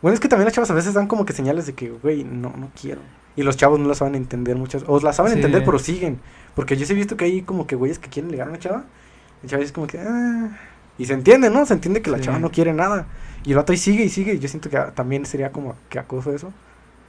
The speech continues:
Speaker 1: Pero siento que hasta no dejarlo bien en claro de que, "Güey, neta, no quiero nada contigo". Y el vato aún así lo sigue intentando. Porque también hay muchas chavas que les gusta hacerse las difíciles, o sea, que,
Speaker 2: Ah,
Speaker 1: que les
Speaker 2: sí.
Speaker 1: gustan que las busquen, que,
Speaker 2: Simón.
Speaker 1: que las procuren.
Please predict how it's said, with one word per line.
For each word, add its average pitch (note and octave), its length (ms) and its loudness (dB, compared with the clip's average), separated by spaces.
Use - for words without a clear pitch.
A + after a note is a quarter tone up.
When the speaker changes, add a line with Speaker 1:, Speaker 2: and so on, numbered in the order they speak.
Speaker 1:
Pero C#3 100 0
siento F#3 200 0
que - 60 -2
hasta E3 140 0
no D#3 100 2
dejarlo G#3+ 300 4
bien F#3 220 -2
en B3 80 -2
claro G3+ 200 0
de G3+ 80 -6
que, C3+ 120 -8
"Güey, F3 140 -4
neta, F3 220 -8
no G#3 100 -10
quiero F#3 220 -12
nada G#3 120 -8
contigo". F3+ 380 -10
Y C3 100 -4
el B2+ 60 2
vato A#3+ 240 -6
aún A#3+ 220 0
así A#3+ 160 -4
lo A#3 80 -4
sigue A3+ 220 -2
intentando. F#3+ 540 -4
Porque - 200 0
también G3 240 4
hay C#4 60 4
muchas C#4 200 2
chavas C4 140 4
que A#3+ 80 -4
les E3+ 100 0
gusta E3+ 180 0
hacerse G#3 240 2
las F3+ 140 4
difíciles, E3+ 560 -2
o D#3 60 -8
sea, C#3+ 220 -4
que, C3 140 -10
Speaker 2:
Ah, D3+ 160 -2
Speaker 1:
que D#3+ 80 -4
les C3+ 100 -4
Speaker 2:
sí. B2+ 60 -4
Speaker 1:
gustan G3 240 -2
que F3 120 -4
las A2+ 140 0
busquen, F#3 380 -4
que, B2+ 120 -8
Speaker 2:
Simón. A#2+ 460 -4
Speaker 1:
que B2 100 -10
las A2+ 120 -12
procuren. F3+ 480 -6